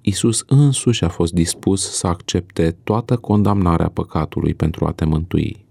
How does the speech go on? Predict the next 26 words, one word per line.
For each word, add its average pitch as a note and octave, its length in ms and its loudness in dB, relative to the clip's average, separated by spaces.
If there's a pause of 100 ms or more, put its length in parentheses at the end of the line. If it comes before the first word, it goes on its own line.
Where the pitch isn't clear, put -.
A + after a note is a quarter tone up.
(840)
Dragostea G2+ 560 -2
sa F2+ 220 0
e E2 240 4
imposibil G#2 800 0
de F2+ 80 0
înțeles, E2 680 -2 (440)
dar F#2 140 0
e F2+ 100 -2
adevărată. F#2 640 -2 (1080)
Iisus C#3 320 2
a B2 80 0
preferat G2 440 0
să - 140 -4
accepte - 520 -4
pedeapsa D#2 500 -2
completă E2 520 -4
a D#2+ 80 0
păcatului, E2 680 -2 (540)
chiar D3+ 200 2
dacă B2+ 240 2
aceasta F2 720 -2
însemna G#2+ 640 2
separarea D#2+ 580 -2
veșnică D#2+ 520 -2
de - 100 0
Tatăl, - 560 -6